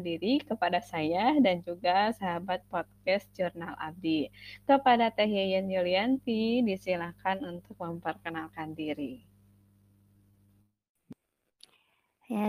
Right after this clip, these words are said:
Speaker 2: selamat malam. Bismillahirrahmanirrahim. Eee, sebelumnya perkenalkan saya Yeyen Yulianti. Eee, saya ibu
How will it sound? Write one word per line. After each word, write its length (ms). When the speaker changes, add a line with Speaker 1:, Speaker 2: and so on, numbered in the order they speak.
Speaker 2:
selamat 320
malam. 340
Bismillahirrahmanirrahim. 1600
Eee, 160
sebelumnya 640
perkenalkan 840
saya 480
Yeyen 460
Yulianti. 840
Eee, 360
saya 280
ibu 200